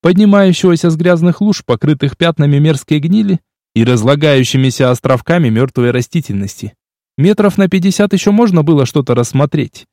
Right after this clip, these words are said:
а вот дальше хоть глаз кали. Испарения отравленной земли поднимались всё выше, укрывая окрестности плотной ватой жёлтого тумана.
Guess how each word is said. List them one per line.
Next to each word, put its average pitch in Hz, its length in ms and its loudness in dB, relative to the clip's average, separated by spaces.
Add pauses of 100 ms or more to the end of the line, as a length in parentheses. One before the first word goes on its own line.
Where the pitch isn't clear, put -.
(240)
а 104 120 0
вот 117 240 0
дальше 165 360 0
хоть 147 240 -2
глаз 160 320 -2
кали. 104 380 -8 (500)
Испарения 196 600 2
отравленной 175 540 2
земли 185 300 0
поднимались 135 600 -2
всё 160 240 -2
выше, 196 380 -2
укрывая 127 520 2
окрестности 127 540 -2
плотной 131 400 0
ватой 127 340 0
жёлтого 120 480 -2
тумана. 113 520 -4